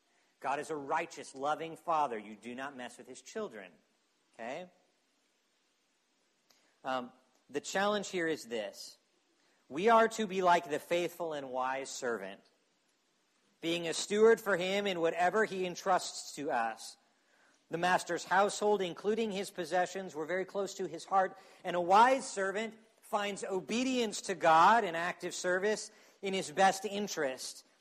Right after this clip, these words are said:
It is only wise to do what is right and good with what God has entrusted to us. It is a precious thing that God has entrusted to us.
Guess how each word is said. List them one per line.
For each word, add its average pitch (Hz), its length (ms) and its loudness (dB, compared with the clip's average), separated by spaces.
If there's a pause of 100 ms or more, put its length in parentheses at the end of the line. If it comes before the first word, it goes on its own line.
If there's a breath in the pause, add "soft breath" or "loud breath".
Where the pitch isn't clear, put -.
(120 soft breath)
It 208 160 4
is 202 220 6
only 226 300 2
wise 233 580 6
to 185 120 -10
do 214 340 -6
what 196 160 0
is 147 160 -6
right 196 380 2
and 175 180 -12
good 202 320 -2
with 196 180 -4
what 170 220 -8
God 180 280 2
has 160 160 -4
entrusted 165 640 -8
to 127 160 -8
us. 101 360 -10 (2250)
It 165 120 -4
is 185 160 -2
a 143 100 -10
precious - 600 -2
thing 110 320 -6
that 123 140 -8
God 110 220 -2
has 110 200 -6
entrusted 107 540 -12
to 110 140 -20
us. - 380 -20